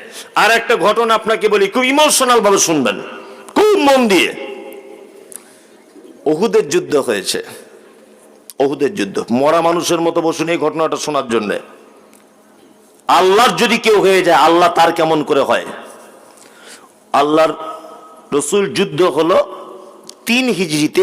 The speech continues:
উহুদের যুদ্ধ। উহুদের যুদ্ধটা ছিল খুব কঠিনতম এক পরিস্থিতির যুদ্ধ। আল্লাহু আকবার। এই যুদ্ধেতে সত্তর জন মুসলিম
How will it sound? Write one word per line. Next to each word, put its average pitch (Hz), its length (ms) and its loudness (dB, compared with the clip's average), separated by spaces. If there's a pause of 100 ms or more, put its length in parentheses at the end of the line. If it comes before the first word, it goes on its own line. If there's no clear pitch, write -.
(100)
উহুদের 160 420 0
যুদ্ধ। 104 260 -2 (1700)
উহুদের 214 400 2
যুদ্ধটা 226 420 2
ছিল 220 260 0 (540)
খুব 294 140 -2 (260)
কঠিনতম 302 720 0
এক 247 220 -2
পরিস্থিতির 226 560 -2
যুদ্ধ। 131 240 -4 (960)
আল্লাহু 117 440 0
আকবার। - 260 -6 (1800)
এই 185 140 2
যুদ্ধেতে 196 520 0 (1120)
সত্তর 247 600 0
জন 233 180 0
মুসলিম 226 560 -2